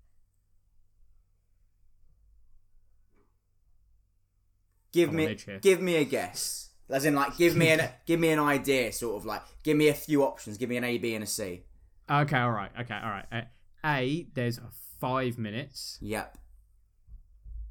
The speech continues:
Speaker 2: B, there's fifteen minutes. Or C, there's twenty-four minutes.
Speaker 1: I'm gonna go with C, twenty-four minutes.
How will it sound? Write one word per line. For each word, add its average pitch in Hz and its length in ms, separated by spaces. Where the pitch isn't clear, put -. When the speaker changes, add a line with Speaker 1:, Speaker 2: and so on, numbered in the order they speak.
Speaker 2:
B, 143 520
there's 110 180
fifteen 143 880
minutes. - 580
Or 110 180
C, 110 680
there's 117 160
twenty-four 117 960
minutes. 90 560
Speaker 1:
I'm 123 100
gonna 139 160
go 127 160
with 120 300
C, 104 600
twenty-four 120 580
minutes. - 580